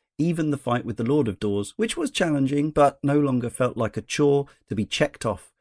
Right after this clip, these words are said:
but a proper send-off worthy of one of the Gravedigger's thoughtful eulogies." Yeah, that's, uh, uh,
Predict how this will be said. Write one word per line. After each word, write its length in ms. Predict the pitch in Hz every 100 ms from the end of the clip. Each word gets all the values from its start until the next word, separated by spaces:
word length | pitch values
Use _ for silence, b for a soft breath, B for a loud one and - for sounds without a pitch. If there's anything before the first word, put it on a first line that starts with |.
| _
but 100 | 107
a 40 | 110
proper 260 | 131 131
send-off 580 | - - 127 107 95 -
worthy 420 | 104 107 113 110 104
of 140 | 95
one 120 | 107
of 120 | 104 -
the 80 |
Gravedigger's 680 | - 98 110 104 107 104 90
thoughtful 600 | _ 127 131 - 139 123
eulogies." 520 | 98 92 90 92 _ 78 _ _ _ _ _ _ _ _ _ - B B B _ _ _ _ -
Yeah, 240 | 139 90
that's, 400 | 113 123 - -
uh, 260 | 107 107 101
uh, 220 | 95 101